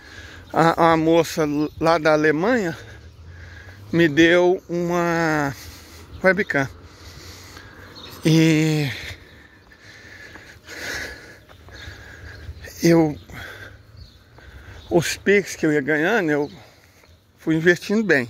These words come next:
Falei, "Agora tá na hora de trocar o computador." Esse velhinho me acompanhou por muito tempo, mas, né,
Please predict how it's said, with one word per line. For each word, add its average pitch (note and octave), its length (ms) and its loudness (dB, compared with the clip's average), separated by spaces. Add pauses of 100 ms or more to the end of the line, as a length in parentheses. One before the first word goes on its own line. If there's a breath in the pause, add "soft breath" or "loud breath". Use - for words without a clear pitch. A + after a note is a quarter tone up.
Falei, C3 140 -8
"Agora A#2+ 320 -4
tá C#3+ 120 -10
na E3 100 -4
hora D#3+ 80 -2
de - 40 -16
trocar - 240 -4
o E3 60 0
computador." F3 600 -2 (960 loud breath)
Esse C#3 260 -8
velhinho C#3+ 440 0
me F3+ 140 -2
acompanhou D3 440 -8
por C#3+ 160 -10
muito D#3+ 280 -8
tempo, G3 360 -2 (2000 loud breath)
mas, D#3+ 1040 0
né, D#3+ 380 0